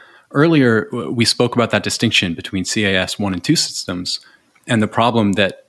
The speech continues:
the two systems composed of individuals following their respective strategies.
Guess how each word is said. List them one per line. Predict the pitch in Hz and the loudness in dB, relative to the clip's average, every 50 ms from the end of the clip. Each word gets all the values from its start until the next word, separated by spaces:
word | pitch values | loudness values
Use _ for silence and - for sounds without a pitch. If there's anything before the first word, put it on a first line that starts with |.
| _ - | _ -12
the | 101 98 95 95 95 | -8 -4 -4 -2 -2
two | - - - 147 156 | -2 0 0 2 2
systems | 143 - 127 101 - - 95 104 127 - | 2 2 0 0 0 0 0 0 0 0
composed | - - 104 - - 101 98 98 - | 0 0 0 0 2 0 0 0 -2
of | 98 - | -4 -2
individuals | 98 90 87 87 101 107 98 104 95 92 95 - | -2 -2 -2 0 0 0 2 2 2 0 -2 -2
following | - - 98 95 95 92 92 92 90 | -2 0 0 0 0 0 0 -2 -2
their | - 98 92 | -2 0 0
respective | 95 - - 139 147 - - 107 | 0 0 0 0 0 0 0 -2
strategies. | - - - 92 92 90 90 - 104 92 87 - - | 0 0 0 0 0 0 -2 -4 -4 -4 -2 -4 -6